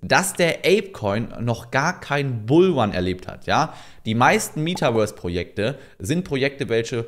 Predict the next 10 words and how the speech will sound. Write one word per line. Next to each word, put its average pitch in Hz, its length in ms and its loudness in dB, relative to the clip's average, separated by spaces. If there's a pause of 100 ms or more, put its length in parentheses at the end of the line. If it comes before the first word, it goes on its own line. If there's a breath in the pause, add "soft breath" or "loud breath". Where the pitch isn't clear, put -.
(140)
vor 147 300 0
zweitausendeinundzwanzig 123 1200 -2
an 104 100 -2
den 92 120 -2
Markt 127 260 2
gekommen 98 320 -4
sind 107 240 -4
und 98 140 -6
damit 104 400 0
zweitausendeinundzwanzig, 110 1400 -2